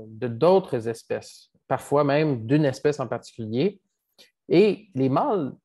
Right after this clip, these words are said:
vont être attirés, pensant qu'il s'agit d'une femelle conspécifique, donc, euh, de, euh, de la même espèce. Donc, il y a une imitation du signal qui est effectuée et les mâles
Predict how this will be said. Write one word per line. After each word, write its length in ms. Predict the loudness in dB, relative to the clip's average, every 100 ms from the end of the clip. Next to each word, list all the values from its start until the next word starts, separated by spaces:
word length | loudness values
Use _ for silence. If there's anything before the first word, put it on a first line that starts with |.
| _ -12
vont 240 | -6 -4
être 140 | -2
attirés, 580 | -4 -2 -2 0 -2 -6 -6
pensant 500 | -4 -6 -6 -6 -6
qu'il 180 | -12
s'agit 460 | -6 -4 -4 -4 -4
d'une 200 | -6 -8
femelle 580 | -4 -2 0 0 -2 -6 -14 -10
conspécifique, 720 | -6 -6 -8 -12 -8 -4 -4 -2
donc, 380 | -2 -2 -2 -2
euh, 180 | -2 -4 -14 _ _
de, 300 | -2 0 0 -2
euh, 240 | -8 -8
de 120 | -6
la 100 | -4
même 180 | -6 -8
espèce. 480 | -10 -4 -4 -6 -14 _ _ _ _ _ _ _ _ _ _ _ -10
Donc, 140 | -2
il 80 | 0
y 40 |
a 140 | 0 -2 -8
une 120 | -4
imitation 640 | -2 0 0 -2 -6 -8
du 120 | -8 -12
signal 520 | -10 -6 -4 -4 -8
qui 100 | -10
est 80 | -10
effectuée 640 | -10 -12 -4 0 0 -2 _ _ _ 0
et 140 | 4
les 140 | 6
mâles 560 | 4 4 4 4 0 -4